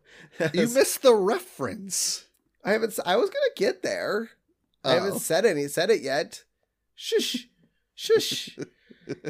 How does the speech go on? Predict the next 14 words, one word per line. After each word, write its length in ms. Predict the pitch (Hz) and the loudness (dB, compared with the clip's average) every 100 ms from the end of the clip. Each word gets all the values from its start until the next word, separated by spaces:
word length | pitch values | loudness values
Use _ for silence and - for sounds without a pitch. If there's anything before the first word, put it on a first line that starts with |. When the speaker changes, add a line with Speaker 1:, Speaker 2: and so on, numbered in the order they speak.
| - | -8
Speaker 1:
Um, 680 | 165 160 160 156 151 143 - _ - | 0 2 4 4 4 2 -8 _ 0
and 340 | 180 170 160 | 4 4 4
so, 720 | - 175 170 160 156 151 135 - _ _ _ - | 0 2 4 4 6 4 0 -6 _ _ _ -2
uh, 240 | 156 147 | 2 2
this 240 | 139 202 226 | 2 0 2
is 120 | 208 | 4
a 80 | 226 | 4
reference 540 | 180 156 202 202 214 | 4 2 -2 -4 -6
to 140 | - 151 | -6 -4
the 80 | |
nineteen 380 | 143 160 196 196 | -2 -4 -4 -6
eighty-seven 640 | 165 175 175 - 156 156 143 | -6 -8 -10 -4 -2 -2 -2
Untouchables 680 | 156 147 151 147 - 120 | -6 -2 -4 -4 -10 -10
movie. 400 | 120 113 104 - | -10 -12 -14 -18